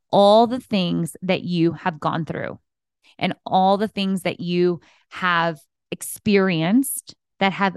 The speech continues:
made you the resilient, beautiful human that you are today. So this list is one of my favorite things to create. Again, it's a part of this process of limiting beliefs.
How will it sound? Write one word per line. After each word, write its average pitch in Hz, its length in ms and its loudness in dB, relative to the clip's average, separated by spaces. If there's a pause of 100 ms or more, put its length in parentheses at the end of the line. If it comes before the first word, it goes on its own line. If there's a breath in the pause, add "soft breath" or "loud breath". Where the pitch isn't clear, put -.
(120)
made 196 640 2
you 165 400 -2
the 190 100 -4
resilient, 180 760 -2
beautiful 170 540 0
human 165 580 -2
that 156 240 -4
you 156 220 -4
are 151 320 -2 (140)
today. - 520 -8 (1500)
So 185 360 2
this 208 440 -2
list 196 420 0
is 175 140 -2
one 175 120 -4
of 175 60 -6
my 175 140 -2 (100)
favorite 233 320 2
things 208 240 4
to 196 120 -2
create. 170 540 -4
Again, 165 480 -2 (480 soft breath)
it's 208 160 -2
a 214 60 0
part 208 360 2
of 233 80 2
this 277 160 2
process 202 500 0
of 175 140 -4
limiting 185 400 2
beliefs. 180 760 -4